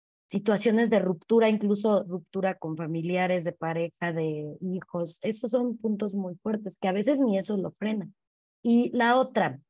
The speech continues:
el vivir un proceso en el que se lleve un acompañamiento terapéutico por medio de cualquier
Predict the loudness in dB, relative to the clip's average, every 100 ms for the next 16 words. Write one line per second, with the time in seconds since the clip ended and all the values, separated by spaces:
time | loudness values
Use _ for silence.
0 | _ -4 -2 0 0 2 2 2 2 0
1 | 0 -4 -6 -10 -12 _ _ _ _ _
2 | _ -4 -2 -4 -4 -4 -2 0 0 0
3 | -2 -4 -4 -4 -4 -6 -2 -4 -4 -10
4 | _ _ 0 0 4 4 4 0 -8 -4
5 | 2 4 4 0 -10 -10 -8 -6 -2 -2
6 | -2 -4 -8 -10 -8 -8